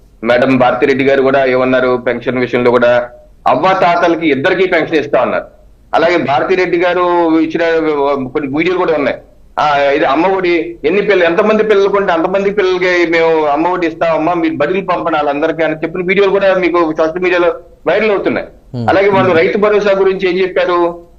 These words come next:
Speaker 1: ఇది యాక్చువల్ గా రెండు వేల పద్దెనిమిది ముందే, ఇది పీఎం కిసాన్, ప్రధానమంత్రి నరేంద్ర మోడీ గారు అమలు చేసే పీఎం కిసాన్ ముందే వాళ్ళ వైసీపీ ప్లీనరీలో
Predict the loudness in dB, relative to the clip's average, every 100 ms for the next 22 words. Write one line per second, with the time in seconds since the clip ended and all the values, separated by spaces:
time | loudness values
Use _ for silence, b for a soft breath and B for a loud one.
0 | -6 -2 0 0 0 0 0 0 0 0
1 | 0 -2 -4 -8 -6 -4 0 0 0 0
2 | 0 2 0 0 -4 -2 -2 0 0 0
3 | 0 -2 0 -2 -6 -2 0 2 2 2
4 | 2 2 4 2 2 0 0 0 0 -2
5 | -2 -2 -4 -2 -2 0 0 2 2 2
6 | 2 2 2 2 0 -6 -14 -2 0 2
7 | 0 0 0 0 0 2 2 2 0